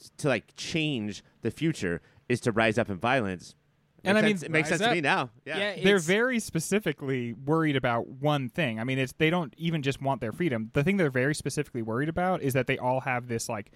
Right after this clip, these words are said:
Speaker 2: two-year clock where they're gonna
Speaker 3: Right.
Speaker 2: be dead. And what is more human than to be in anguish over the fact that you will one day cease to exist, that you
Speaker 1: Right.
Speaker 2: yourself will disappear like tears in the rain. Like,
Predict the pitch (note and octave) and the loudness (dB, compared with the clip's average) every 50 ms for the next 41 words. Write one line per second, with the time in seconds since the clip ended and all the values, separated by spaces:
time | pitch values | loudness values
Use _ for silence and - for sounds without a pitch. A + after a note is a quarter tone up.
0 | - - _ - - - - F#3+ E3+ D3 C3 A#2+ A2+ - - E3 D3+ A#2+ A2+ - | -20 -20 _ -10 -2 2 2 4 4 4 4 2 0 2 2 4 4 4 2 -2
1 | A#2+ A#2 A#2 A#2 A2+ A2 A#2+ A#2 A2+ A#2+ C3 B2 A2+ A2+ A#2 C3 D3+ B2 G2+ G2+ | -4 -4 -2 -2 -2 -2 -2 -2 0 0 -2 -2 -2 0 2 2 2 2 0 -4
2 | - - - - - - - - C#3+ C#3+ C#3 C3 C3+ D#3 F3+ E3+ F#3+ F3 D#3 E3+ | -8 -14 -20 -20 -20 -20 -6 -2 0 2 4 6 6 6 6 4 2 0 2 0
3 | D#3+ D#3 C#3+ B2+ A#2+ F3 G3 F3+ C#3 A#2 A2 A2 A2+ - _ _ _ _ - C#3+ | 0 0 0 0 0 0 2 2 2 0 -2 -4 -6 -8 _ _ _ _ 0 2
4 | C#3+ C#3+ - D3 C3+ C#3+ C#3+ A2+ A#2+ C3+ B2+ - _ - D3+ D#3 E3 F3 D#3+ - | 2 2 2 0 0 0 -2 -2 -2 -2 -4 -4 _ 0 0 2 2 2 0 0
5 | C3 B2 A#2 G#2+ - - - - C3+ B2+ A#2+ B2 A#2 B2 - - C3 A#2+ A#2+ - | 2 2 2 2 -2 -6 -4 -2 -2 0 0 -2 -2 -2 -2 0 0 0 0 -2
6 | C#3 C3+ C#3+ D3+ D3+ C#3 C#3 B2 B2 C3 C3 C3+ C3+ B2+ C3 B2 A#2+ A2+ - - | -2 0 2 2 4 4 2 2 0 0 0 0 2 0 0 0 0 -2 -4 -4
7 | C3+ A#2+ - - B2+ A#2 A2 A2 B2 E3+ D3 A#2 - B2+ B2 C#3 C#3+ D3+ E3+ F3 | -4 -6 -4 -4 -4 -4 -4 0 2 4 2 4 2 -2 -4 2 4 6 6 6
8 | D#3+ D3 D3 C3+ B2+ A#2+ A#2 - - F#3+ E3+ C3+ B2+ - - C#3 C3+ B2+ B2+ B2+ | 4 2 0 0 0 -2 0 0 2 2 4 4 2 0 -4 -6 -6 -4 -4 -6
9 | A2 - B2 - - B2 A2 A2 A2 G#2+ G#2+ - - - A#2+ G#2+ G#2+ G#2 A2 A2 | -6 -6 -8 -8 -6 -4 -4 -2 -2 -4 -4 -6 -8 -6 -4 -4 -4 -4 -6 -6
10 | G#2+ G#2+ G#2+ G#2+ G#2 G2+ G#2+ A#2 B2 A#2+ - | -6 -6 -6 -6 -6 -6 -4 -2 -2 -2 -2